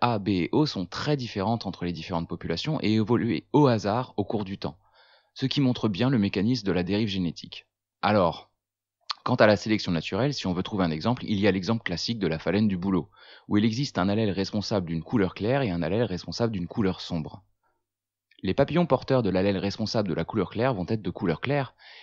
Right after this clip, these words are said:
et les papillons porteurs de l'allèle responsable de la couleur sombre vont être de couleur sombre. Et comme ce papillon vit sur des arbres, les bouleaux, qui ont un tronc, une écorce claire,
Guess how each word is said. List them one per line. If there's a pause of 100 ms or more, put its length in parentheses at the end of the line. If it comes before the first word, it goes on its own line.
(160)
et
les
papillons
porteurs
de
l'allèle
responsable
de
la
couleur
sombre
vont
être
de
couleur
sombre. (600)
Et
comme
ce
papillon
vit
sur
des
arbres,
les
bouleaux, (400)
qui
ont
un
tronc, (140)
une
écorce (100)
claire,